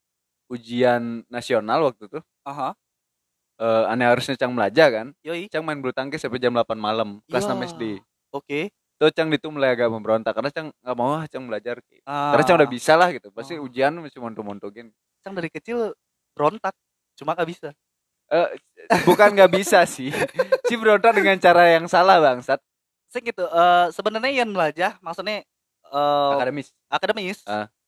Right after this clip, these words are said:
Speaker 2: Kalau Cang lagi mau, lagi niat, Cang bisa.
Speaker 1: Tapi akademis kan sing tadi gitu.
Speaker 2: Cuma
Speaker 1: Kadang,
Speaker 2: itu dia,
Speaker 1: kadang si
Speaker 2: kemauan
Speaker 1: tukang
Speaker 2: Cang nggak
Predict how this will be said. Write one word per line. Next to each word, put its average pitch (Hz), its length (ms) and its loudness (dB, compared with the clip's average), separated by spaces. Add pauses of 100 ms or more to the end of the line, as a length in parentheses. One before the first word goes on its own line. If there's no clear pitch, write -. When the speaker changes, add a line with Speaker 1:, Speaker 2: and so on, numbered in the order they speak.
(120)
Speaker 2:
Kalau 185 220 -2
Cang 240 180 -10
lagi 196 280 -6
mau, 208 320 0 (420)
lagi 180 220 -8
niat, 214 320 -8
Cang 269 160 -2
bisa. 196 240 -6 (720)
Speaker 1:
Tapi 104 220 -12
akademis 127 420 -4
kan 156 100 -2
sing 143 220 -8
tadi 127 320 -8
gitu. 110 640 -6 (280)
Speaker 2:
Cuma 185 200 -4
Speaker 1:
Kadang, 160 240 6
Speaker 2:
itu - 80 2
dia, 196 400 -4
Speaker 1:
kadang 151 260 -2
si 226 60 2
Speaker 2:
kemauan 214 180 2
Speaker 1:
tukang 156 300 4
Speaker 2:
Cang 151 80 0
nggak - 80 6